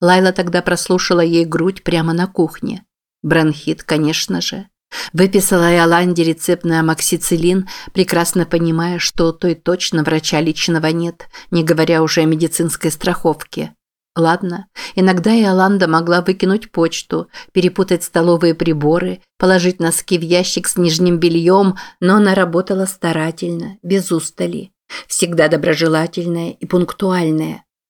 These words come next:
На нее всегда можно было положиться с их-то безумным режимом жизни. А сейчас даже не позвонила.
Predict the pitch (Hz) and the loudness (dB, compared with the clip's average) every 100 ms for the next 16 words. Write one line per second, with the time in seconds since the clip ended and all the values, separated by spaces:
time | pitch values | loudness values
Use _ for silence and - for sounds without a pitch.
0 | _ _ _ 170 170 165 160 - 156 156 | _ _ _ 2 4 4 2 0 -2 0
1 | 165 180 165 170 160 160 151 143 160 160 | 0 0 -2 -2 0 2 0 2 2 2
2 | 151 175 190 - 156 156 - - - 175 | 0 -4 -6 -6 -6 -8 -16 -8 -2 -2
3 | - - 156 156 160 165 160 151 165 160 | -2 -2 0 0 2 2 2 0 0 0
4 | 165 156 190 185 175 151 - 151 165 _ | 0 0 0 0 -2 -4 -8 -10 -12 _
5 | _ _ _ - 151 160 - 170 165 156 | _ _ _ -4 -2 -2 -2 -4 -2 -2
6 | 151 160 147 160 170 170 165 147 156 180 | -2 -2 -2 -4 -2 0 0 0 -4 -10